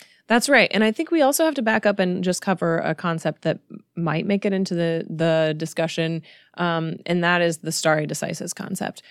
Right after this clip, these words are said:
which is that the court, and especially Justice Roberts right now, um, has this doctrine called stare decisis, which means to stand by things decided. And the idea behind that is, uh, you know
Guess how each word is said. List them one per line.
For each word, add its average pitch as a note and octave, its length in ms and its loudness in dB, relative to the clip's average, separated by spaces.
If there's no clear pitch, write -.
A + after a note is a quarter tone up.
which E3+ 360 2
is D#3+ 280 2
that D3+ 160 -4
the D#3 100 -4
court, F3 640 2
and E3+ 140 -2
especially G#3 760 2
Justice E3+ 500 -2
Roberts F#3 460 2
right D3 200 -2
now, C#3+ 360 -10
um, D#3 440 -4
has F#3+ 380 2
this F3+ 160 0
doctrine E3 480 0
called D3+ 300 -4
stare E3 300 0
decisis, - 580 -4
which D3+ 240 -6
means D#3 280 -6
to D#3 340 -2
stand E3+ 420 0
by D#3+ 160 2
things D#3 300 -2
decided. C#3+ 640 -2
And E3 640 0
the E3 560 2
idea E3+ 500 6
behind D#3 420 -2
that D3 200 -4
is, D#3 380 0
uh, D3+ 320 -4
you D#3+ 100 0
know D3+ 260 -4